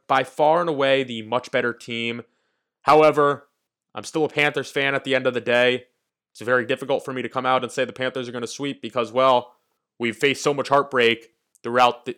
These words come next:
throughout the years. I mean, I've never seen the Panthers win a playoff series once in my life. Been on this planet for eighteen years, never once see them, and I'm sure there's lots of people here listening. I mean, they haven't won a playoff series since nineteen ninety-six.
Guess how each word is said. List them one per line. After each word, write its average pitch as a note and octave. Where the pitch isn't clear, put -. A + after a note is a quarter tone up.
throughout B2
the A#2+
years. A2+
I G#2+
mean, G#2
I've G2+
never A#2
seen A#2
the A2
Panthers A2+
win A2+
a A2
playoff A#2+
series A#2
once D#3
in C#3
my C#3
life. A#2
Been B2+
on B2+
this A#2+
planet C3
for C3+
eighteen C3
years, B2
never A#2+
once B2
see C3
them, A#2+
and A#2
I'm A#2
sure C#3+
there's B2+
lots B2+
of C3+
people B2+
here C#3+
listening. A2+
I G2+
mean, G#2+
they A#2
haven't A#2
won C3
a B2+
playoff C3
series A#2
since A#2+
nineteen B2
ninety-six. A#2+